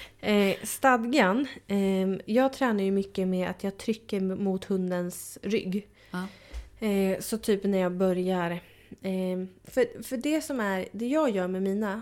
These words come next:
Speaker 1: hundar, det är att de får aldrig gå på en apport förrän de är lugna.
Speaker 2: Nej.
Speaker 1: Ehm, så att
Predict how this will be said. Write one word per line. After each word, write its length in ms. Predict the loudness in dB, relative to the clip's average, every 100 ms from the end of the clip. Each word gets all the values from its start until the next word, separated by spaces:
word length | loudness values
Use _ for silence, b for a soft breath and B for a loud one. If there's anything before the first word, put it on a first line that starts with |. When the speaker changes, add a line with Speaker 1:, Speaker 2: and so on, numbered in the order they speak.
| -8
Speaker 1:
hundar, 440 | -4 -4 -2 -4 -6
det 200 | -6 -4
är 220 | -2 -2 -2
att 280 | -4 -8 -8
de 240 | -2 -2
får 120 | 0
aldrig 800 | 0 0 -2 -2 -2 -2 -4 -4 -6 _ _ _ _ _ _ _ -8
gå 280 | 0 0 0
på 140 | -4
en 100 | -6
apport 360 | -2 -4 -4 -8
förrän 240 | -6 -6 -4
de 140 | -4
är 40 |
lugna. 400 | -2 -2 -4 -6 -12 b b -6
Speaker 2:
Nej. 200 | -6 -6 -12 B B B B
Speaker 1:
Ehm, 640 | -4 0 0 0 -2 -4 -10 -14
så 160 | -4 -4
att 220 | -4